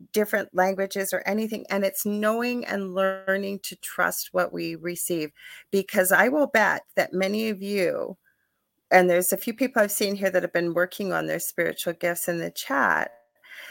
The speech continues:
that as you, you learn to trust yourself, you're gonna realize looking back that you had the answer so many times,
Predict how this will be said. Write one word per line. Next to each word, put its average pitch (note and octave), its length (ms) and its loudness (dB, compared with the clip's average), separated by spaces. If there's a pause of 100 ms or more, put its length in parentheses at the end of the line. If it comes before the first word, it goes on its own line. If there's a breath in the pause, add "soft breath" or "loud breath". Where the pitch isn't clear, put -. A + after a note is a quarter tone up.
(140 loud breath)
that G3 360 6 (120)
as A#3+ 280 8
you, C#4+ 100 -2 (160)
you G3 180 -6 (100)
learn G#3+ 260 0
to B3 100 -6
trust G#3+ 440 -4
yourself, G3 440 0
you're G3 140 -2
gonna C4 280 0
realize F#3+ 840 0
looking F3 340 -6
back E3 380 2
that - 160 -6
you G3 120 -4
had G#3+ 240 -2
the A3+ 140 -4
answer F3+ 480 -2
so E3+ 300 -4
many G#3 320 -4
times, F#3 1000 0